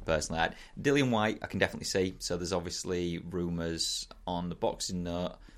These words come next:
of Dillian Whyte fighting A J this year. So if Dillian Whyte loses that,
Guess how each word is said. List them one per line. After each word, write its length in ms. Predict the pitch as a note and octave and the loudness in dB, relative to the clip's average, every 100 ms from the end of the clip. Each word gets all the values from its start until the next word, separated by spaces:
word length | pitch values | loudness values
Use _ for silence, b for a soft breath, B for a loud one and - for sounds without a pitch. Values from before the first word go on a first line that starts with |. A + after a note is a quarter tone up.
| b - - | b -14 -4
of 220 | F2 D#2+ | -2 0
Dillian 240 | F2+ F2 | -2 0
Whyte 340 | F2 E2 D#2+ - - - | 0 0 -2 -4 -12 -10
fighting 560 | - E2 D#2+ E2 E2 - | -6 -4 -2 -4 -6 -4
A 160 | F2 E2+ | 0 0
J 260 | - F2+ F2 - | 2 0 0 -4
this 180 | F#2 - | -8 -2
year. 220 | F2 E2+ - - | -2 -2 -6 -12
So 180 | - D#2+ | -4 -4
if 100 | D#2+ | 0
Dillian 240 | F2+ E2+ | 0 0
Whyte 180 | E2 D#2+ | -2 -2
loses 400 | F2 E2+ E2 E2 | 0 -2 -2 -4
that, 240 | E2 D#2+ | -2 -4